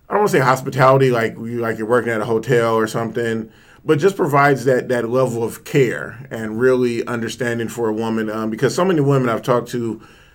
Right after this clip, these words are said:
um, are in relationships or have been in relationships where their partner or whoever they're with, who they're dating with,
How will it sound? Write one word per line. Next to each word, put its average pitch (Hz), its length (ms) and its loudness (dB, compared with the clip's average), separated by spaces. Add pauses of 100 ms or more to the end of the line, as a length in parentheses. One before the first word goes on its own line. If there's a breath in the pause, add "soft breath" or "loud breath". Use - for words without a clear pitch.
(140 loud breath)
um, 107 680 -6 (420)
are 170 200 6
in 165 120 4
relationships 151 580 4
or 123 80 0
have 135 220 2
been 135 100 0
in 135 60 2
relationships 131 500 2
where 120 460 2
their 113 160 0
partner 131 600 2
or 110 200 2
whoever 123 260 0
they're 117 100 0
with, 120 280 0
who 117 120 -4
they're 110 140 0
dating 120 320 -2
with, 117 240 -2